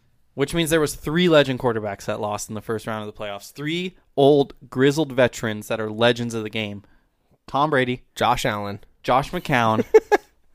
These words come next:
Speaker 1: And Drew Brees, Ty. Some would say Drew Brees and Tom Brady, the two greatest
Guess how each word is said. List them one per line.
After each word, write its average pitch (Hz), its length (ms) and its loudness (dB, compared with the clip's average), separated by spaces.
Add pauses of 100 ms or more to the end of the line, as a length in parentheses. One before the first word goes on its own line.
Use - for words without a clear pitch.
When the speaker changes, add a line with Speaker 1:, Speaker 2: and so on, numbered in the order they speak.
(760)
Speaker 1:
And 120 140 -12
Drew 117 200 0
Brees, 104 260 -2
Ty. 98 240 -6 (460)
Some 196 180 4
would 220 80 4
say 220 160 6
Drew 202 200 2
Brees 202 220 0
and 185 180 -4
Tom 175 180 0
Brady, 180 180 2
the 170 100 -2
two 175 160 -2
greatest 165 420 -2